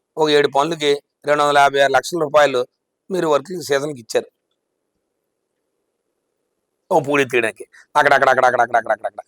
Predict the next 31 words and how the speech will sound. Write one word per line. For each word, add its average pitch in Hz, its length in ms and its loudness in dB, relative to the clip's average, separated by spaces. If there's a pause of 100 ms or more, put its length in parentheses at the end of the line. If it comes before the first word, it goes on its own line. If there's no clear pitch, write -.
(880)
అయింది. 220 220 -4 (120)
ఎస్, - 120 -10 (160)
ప్రాజెక్ట్ 135 340 2
రెండు 127 160 -2
వేల 131 160 2
నాలుగులో 131 320 0
మొదలు 123 220 -2
పెట్టాం, 127 220 -4 (560)
రెండు 120 180 -2
వేల 117 160 0
పదహారులో 123 420 0 (180)
వాటర్ 117 280 0
ఇచ్చాం, 135 200 -10 (500)
పదహారులో, 123 340 2 (380)
రెండు 127 200 0
వేల 131 160 2
పదహారు 123 340 2
నుంచి 123 220 -12 (460)
సుమారుగా 131 460 -2
రెండు 123 180 -6
వేల 127 160 -2
ఇరవై 127 200 -2
నాలుగు 120 200 -4
వరకు - 200 -14
ఒక 113 120 -12
ఎనిమిది 117 240 -12
సంవత్సరాలు 123 440 -6 (400)
ప్రాజెక్ట్ 123 360 0
కంప్లీట్గా, 135 580 0 (340)
గత 127 100 4 (100)
ఐదు 131 100 0